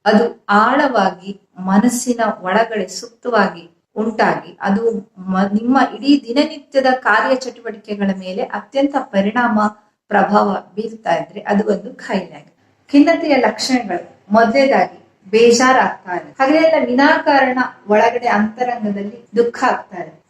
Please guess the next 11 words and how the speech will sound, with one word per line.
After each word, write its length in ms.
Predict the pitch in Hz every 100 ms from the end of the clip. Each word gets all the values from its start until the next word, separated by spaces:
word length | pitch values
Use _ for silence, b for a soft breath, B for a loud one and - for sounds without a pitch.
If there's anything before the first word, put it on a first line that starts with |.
| -
ಏನು 380 | 269 349 320 220
ರೀಸನ್ 340 | 240 302 302
ಇರ್ಬೇಕು 440 | 285 - 262 262 262
ಅಂತ 220 | 254 269
ನಿಮ್ಗೆ 260 | 262 220 220
ಮೇಲ್ಗಡೆಯಿಂದ 600 | 214 208 214 208 208 208 -
ಅನಿಸ್ದೆ 340 | 196 - 220
ಹೋದ್ರು 240 | 214 208
ಒಳಗಡೆ 320 | 262 - - 254
ರೀಸನ್ 380 | 220 214 208
ಇರುತ್ತೆ, 380 | 196 202 - -